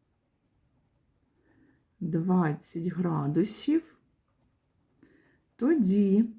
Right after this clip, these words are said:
кут А буде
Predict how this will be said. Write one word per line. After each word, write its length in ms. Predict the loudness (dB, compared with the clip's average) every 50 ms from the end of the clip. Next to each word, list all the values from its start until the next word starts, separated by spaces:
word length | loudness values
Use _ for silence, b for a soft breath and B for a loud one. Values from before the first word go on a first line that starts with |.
| -20 b b b b b b b b _
кут 440 | _ 0 4 4 4 2 0 -6 -14 -20 _ _ _ _ _ _ _ _ _ _ _ _ _ _ _ _ _ _ _ _ _ _ _ _ _ _ _ -2
А 300 | 0 2 2 4 4 2
буде 460 | 2 2 2 2 2 2 2 0